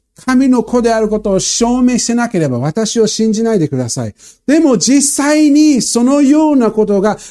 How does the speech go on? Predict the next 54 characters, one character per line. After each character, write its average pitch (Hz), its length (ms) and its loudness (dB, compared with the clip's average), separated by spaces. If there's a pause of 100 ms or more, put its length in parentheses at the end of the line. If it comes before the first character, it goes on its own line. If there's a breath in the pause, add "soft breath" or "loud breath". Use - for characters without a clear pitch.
神 330 360 0
の 262 140 0
子 269 160 0
で 247 80 0
あ 226 160 -2
る 220 100 0
こ 208 120 0
と 190 100 2
を 180 60 2
証 320 420 0
明 311 220 4
し 302 100 -2
て 311 80 2
い 302 60 2
る 302 80 2
の 294 140 0
で 226 100 0
あ 180 100 0
れ 147 80 -2
ば、 156 240 -2 (300 loud breath)
私 311 640 -2
の 330 180 0
こ 320 140 0
と 277 160 0
自 226 160 2
身、 302 260 2
私 285 420 0
自 254 140 -2
身 311 240 2
の 233 80 2
こ 208 100 0
と 208 120 0
を 185 40 0
ど 165 160 0
う 381 200 -2 (100)
思 285 280 2
っ - 60 -16
て 190 140 2
い 151 100 0
て 165 120 0
も、 165 380 0 (580 soft breath)
見 202 180 4
業 277 100 4 (460)
を 269 80 2
無 254 160 4
視 220 180 0
し 175 160 0
な 185 140 4
い 175 80 4
で 147 100 0
く 147 100 -2
だ 123 140 -4
さ - 180 -10
い。 - 120 -20